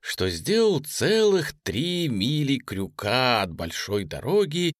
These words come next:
и подвёз девочку прямо к ферме, где работал Билл Каннинг. Заслышав стук колёс, из хижины с соломенной крышей и двумя подслеповатыми окошками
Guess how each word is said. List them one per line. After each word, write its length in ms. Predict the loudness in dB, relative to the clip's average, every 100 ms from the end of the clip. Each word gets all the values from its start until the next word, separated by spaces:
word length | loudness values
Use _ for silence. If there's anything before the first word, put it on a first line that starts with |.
| _ -2
и 180 | 0 0
подвёз 720 | -2 -4 -4 -2 2 2 0
девочку 500 | -4 -2 -2 -4 -8
прямо 440 | -8 -2 0 2 -2
к 120 | -6
ферме, 580 | -2 2 2 0 -8 _ -12
где 280 | -4 0
работал 400 | 0 0 -4 -6
Билл 200 | -2 -2
Каннинг. 560 | -2 -4 -6 -12 -18 -20 _ _ -10
Заслышав 800 | -2 0 0 0 0 0 -2 -4
стук 300 | -4 -6 -6
колёс, 600 | -6 0 2 2 0 -6 -4
из 240 | -4 -4
хижины 640 | -6 -4 -2 0 2 2
с 80 | 0
соломенной 500 | -2 -2 -2 -2 -4
крышей 520 | -4 -4 -4 -4 -6
и 40 | -6
двумя 320 | -2 -2 -2
подслеповатыми 840 | -4 -8 -6 -2 -2 -2 -6 -8
окошками 580 | -8 -4 -4 -2 -2 -2